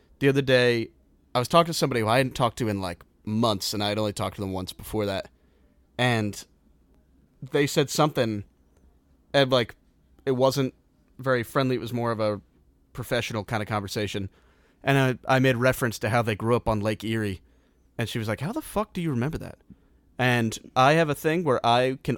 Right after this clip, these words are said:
always remember where somebody is from. I'm horrible with names.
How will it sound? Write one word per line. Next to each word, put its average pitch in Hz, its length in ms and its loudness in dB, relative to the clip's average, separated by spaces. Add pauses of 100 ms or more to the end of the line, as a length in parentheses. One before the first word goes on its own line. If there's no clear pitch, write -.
always 139 380 4
remember 131 300 0
where 117 160 0
somebody 110 360 -2
is 104 120 -4
from. 98 340 -4 (920)
I'm 117 120 -2
horrible 170 300 6
with 156 80 0
names. 147 500 0